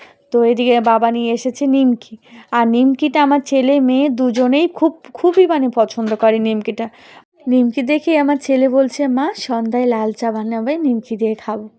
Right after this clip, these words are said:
মানে এতটা মানে পছন্দ করে, তোমরা ভাবো। আর সন্ধ্যায় আমাদের, রাতে আমাদের নিমন্ত্রণও আছে, এক-, একটা স্বাদের নিমন্ত্রণ আছে রাতে। তোমাদের দাদাভাই বলছিল, "আমি তো যাব না"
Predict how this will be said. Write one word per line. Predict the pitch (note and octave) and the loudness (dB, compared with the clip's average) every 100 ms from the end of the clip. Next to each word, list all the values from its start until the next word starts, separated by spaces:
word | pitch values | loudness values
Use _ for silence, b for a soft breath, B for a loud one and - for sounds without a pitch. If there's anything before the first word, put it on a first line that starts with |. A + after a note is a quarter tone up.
| _ B B B - | _ B B B -10
মানে | A3+ | -6
এতটা | B3 F#3+ A#3 - C4+ C#4 D#4+ D4 | -4 -2 -4 -4 -4 0 0 0
মানে | B3+ B3 A#3+ | 0 -2 -2
পছন্দ | A#3 A3+ - A#3+ A#3+ | -4 -6 -2 0 0
করে, | A#3 A3+ | 0 -2
তোমরা | A#3 A3+ | -2 -4
ভাবো। | A3 G#3+ G#3 A3+ - _ _ _ _ _ b b b b F4+ F4 b b b - | -4 -4 -6 -6 -10 _ _ _ _ _ b b b b -20 _ b b b -2
আর | B3 B3 | 2 2
সন্ধ্যায় | C#4 B3+ B3 C#4+ | 2 2 2 2
আমাদের, | D4+ C#4+ C#4+ | 2 4 4
রাতে | C4 A#3 C4+ | 4 2 0
আমাদের | B3+ B3+ | 0 0
নিমন্ত্রণও | C4 B3 A#3 A3+ C4 C#4 D4+ | 0 0 0 0 0 2 2
আছে, | C4 B3+ D4+ G4+ b b | 2 0 -4 -8 b b
এক-, | A#3+ A3 - _ | -14 -12 -14 _
একটা | A#3 A3+ | -10 -8
স্বাদের | A3+ A#3 A3 A#3 | -4 -2 0 0
নিমন্ত্রণ | A3+ A3+ A3+ A#3+ | 0 -2 -2 -2
আছে | A#3+ A#3 A3+ A#3+ | -2 -4 -4 -6
রাতে। | G#3+ G#3+ _ _ _ _ _ b b _ | -6 -8 _ _ _ _ _ b b _
তোমাদের | C4+ A#3+ B3 | 0 2 4
দাদাভাই | A#3+ A#3+ B3 | 4 4 2
বলছিল, | B3 B3 - B3 | 4 4 2 0
"আমি | A#3 A#3 | -2 0
তো | B3+ | 0
যাব | A#3 A3+ A3 | 2 2 0
না" | A3+ A3 | -4 -8